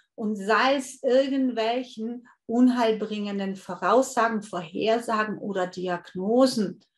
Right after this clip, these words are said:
dann weißt du, wie du damit umzugehen hast und wie du das transformieren kannst. Und ich weiß aus eigener Erfahrung, dass es am allerschwierigsten ist,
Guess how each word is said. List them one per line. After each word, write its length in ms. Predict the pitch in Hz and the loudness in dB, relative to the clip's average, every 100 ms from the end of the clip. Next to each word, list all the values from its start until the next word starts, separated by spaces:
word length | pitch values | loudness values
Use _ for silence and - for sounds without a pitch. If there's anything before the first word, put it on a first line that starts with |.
| _ _ _ _ | _ _ _ _
dann 360 | - 196 196 | -2 0 0
weißt 460 | 190 208 262 - - | 2 4 4 0 -6
du, 160 | 254 208 | -4 -2
wie 180 | 214 | -4
du 140 | 233 226 | -4 -4
damit 560 | 220 202 196 190 - 254 | -2 -2 -4 -6 -10 -2
umzugehen 1120 | 240 262 262 - - 208 - 202 185 190 - | 6 6 6 -2 -16 -14 -6 -4 -4 -8 -6
hast 420 | 202 226 - - | -6 -6 -12 -14
und 260 | 202 196 _ _ | -14 -14 _ _
wie 240 | 208 233 247 | -6 -6 -6
du 140 | 214 | -6
das 280 | 196 196 - | -8 -10 -12
transformieren 800 | - 190 190 190 196 220 240 226 | -8 -8 -8 -4 -2 0 -2 -4
kannst. 420 | 196 180 - - | -8 -10 -12 -12
Und 240 | 190 185 - - - _ _ | -12 -12 -20 -20 -20 _ _
ich 420 | 214 196 - - _ | -8 -8 -12 -20 _
weiß 380 | 180 208 240 240 | 2 4 4 0
aus 160 | 226 - | -6 0
eigener 300 | 208 226 226 | 0 2 -2
Erfahrung, 600 | - - 185 208 240 214 | -4 -4 0 0 0 -2
dass 280 | 180 - - | -6 -12 -16
es 60 | |
am 240 | - 185 - | -14 -14 -2
allerschwierigsten 1080 | 208 240 254 - 208 247 247 - - 202 - | 2 4 2 0 2 4 2 -2 -10 -12 -6
ist, 460 | 226 254 247 - | 2 4 2 -4